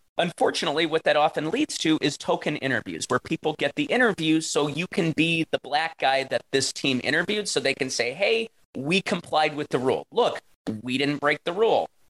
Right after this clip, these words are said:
We care about diversity hiring. We didn't hire him, but we thought about it." And obviously, I think it, and I say this not like it's okay, it goes without saying that I, I don't think women are required to be interviewed or hired. That's yet another issue the league's got, but that's a,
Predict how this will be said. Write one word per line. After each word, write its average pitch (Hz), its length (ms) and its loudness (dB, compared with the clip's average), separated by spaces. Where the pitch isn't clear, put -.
We 127 160 0
care 196 280 0
about 131 260 2
diversity 110 460 -4
hiring. 101 320 -2
We 269 120 -2
didn't 151 180 -2
hire 170 380 0
him, 113 180 -2
but - 120 0
we 165 100 -2
thought 151 280 2
about 69 240 -2
it." - 80 -6
And 143 80 -6
obviously, 139 460 0
I 117 60 0
think 120 180 -4
it, 117 120 -2
and 113 120 -2
I - 20 -2
say 143 220 0
this 139 340 0
not 117 300 -4
like 113 120 2
it's - 120 -4
okay, 160 360 0
it 123 60 -4
goes 139 180 -2
without 120 220 0
saying 117 280 -2
that 110 80 -2
I, 107 100 0
I 113 100 -4
don't 113 280 0
think 113 160 -2
women 113 240 0
are 107 100 2
required 113 440 0
to 107 80 -8
be 110 120 -2
interviewed 101 320 0
or 92 120 -10
hired. 107 340 0
That's - 260 2
yet 117 120 0
another 110 280 0
issue 110 220 -2
the 110 80 0
league's 107 240 -2
got, 110 240 4
but - 140 -6
that's - 180 4
a, 107 80 -2